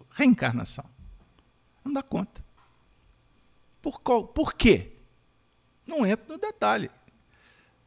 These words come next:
Mas, de uma forma simples, ele não tem inteligência desenvolvida nesse setor.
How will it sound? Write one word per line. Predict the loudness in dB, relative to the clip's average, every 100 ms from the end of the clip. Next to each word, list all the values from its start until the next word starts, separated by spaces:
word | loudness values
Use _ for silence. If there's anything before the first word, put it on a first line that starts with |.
| _
Mas, | -2 0 0 -2 -2 -4 -4 -8 -14 -20 -18 -16 -18 _ -16
de | -6
uma | -4
forma | 2 2 4
simples, | 4 2 -2 -6 -12 -12 -14 _ _ -6
ele | -4
não | 0
tem | 0 0
inteligência | -2 -4 -4 -4 -6 -6
desenvolvida | -6 -4 -4 -4 -4
nesse | -4 -6
setor. | -6 -8